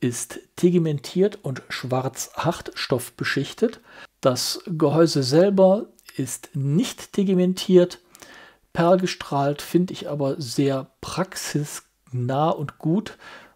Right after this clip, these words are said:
weil meine perlgestrahlten Gehäuse sind die Gehäuse, bei denen man auch ohne Tegmentierung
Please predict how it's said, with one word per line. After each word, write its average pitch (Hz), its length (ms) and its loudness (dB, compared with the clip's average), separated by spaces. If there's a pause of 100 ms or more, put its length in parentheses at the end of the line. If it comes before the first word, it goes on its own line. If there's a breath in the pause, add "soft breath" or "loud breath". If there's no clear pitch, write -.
(120)
weil 127 360 2
meine 135 260 -2
perlgestrahlten 165 840 -2
Gehäuse 127 540 -2
sind 127 240 -8
die 165 100 -4
Gehäuse, 131 500 -2
bei 127 160 -6
denen 135 360 -4
man 117 200 -6
auch - 280 -14 (120)
ohne 175 300 4
Tegmentierung 135 880 -4